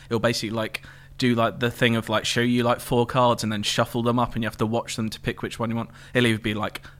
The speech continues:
a new persona or an experience boost or a coin boost. So I really like that part of it, and I do wish that was in later Persona games, but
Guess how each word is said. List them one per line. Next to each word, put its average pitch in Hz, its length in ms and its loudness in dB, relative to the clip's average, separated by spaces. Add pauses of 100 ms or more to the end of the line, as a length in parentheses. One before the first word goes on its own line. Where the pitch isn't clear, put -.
a 113 60 -4
new 110 160 0
persona 127 640 2
or 82 380 -4
an - 80 -6
experience 120 580 -2
boost 120 360 -4
or 90 120 -6
a - 40 -10
coin 117 400 -4
boost. 117 500 -4
So 147 240 2 (200)
I 123 60 6
really 175 260 6
like 139 200 6
that 123 140 2
part 85 180 0
of 90 80 -6
it, 87 40 -6
and 92 60 -6
I 92 80 -6
do 131 220 -4
wish 117 180 -10
that 127 160 -4
was 135 100 -4
in 139 140 -6
later 139 200 -6
Persona 143 420 -8
games, 147 340 -6
but - 400 -4